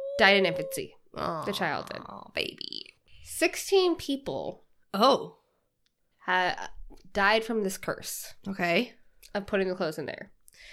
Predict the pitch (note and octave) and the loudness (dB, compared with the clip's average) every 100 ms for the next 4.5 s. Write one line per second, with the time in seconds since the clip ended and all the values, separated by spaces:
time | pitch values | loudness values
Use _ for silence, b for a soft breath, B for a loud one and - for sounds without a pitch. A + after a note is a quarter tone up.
0 | B B C#4 D4+ B3 G3 G#3 A#3 A#3+ A#3+ | B B 6 10 10 10 8 10 10 8
1 | A#3 A3+ G#3+ G3+ F3+ F3 E3 E3 - E3 | 10 10 10 6 4 2 0 -2 -4 -4
2 | D#3 E3+ F3 F3 E3+ D#3+ - F#3+ F#3 D3+ | -2 -2 0 0 0 -4 -6 2 2 2
3 | E3+ E3 F#3+ G#3+ A3 C4+ A3 F3 E3+ E3 | 2 4 4 4 2 0 0 0 0 -4
4 | F3 E3+ E3+ G3+ | -2 -2 0 -2